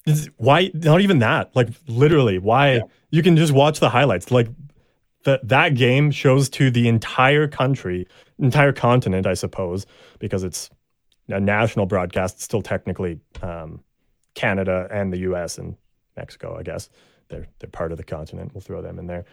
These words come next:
Speaker 1: But, like, that's why, like, that's just saying to everybody, like, "Don't bother turning on Anaheim Ducks hockey."
Speaker 2: Yeah.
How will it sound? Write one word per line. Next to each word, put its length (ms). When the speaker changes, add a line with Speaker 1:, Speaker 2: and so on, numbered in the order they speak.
Speaker 1:
But, 120
like, 240
that's 440
why, 560
like, 340
that's 180
just 180
saying 180
to 100
everybody, 460
like, 220
"Don't 200
bother 260
turning 300
on 140
Anaheim 340
Ducks 180
hockey." 380
Speaker 2:
Yeah. 220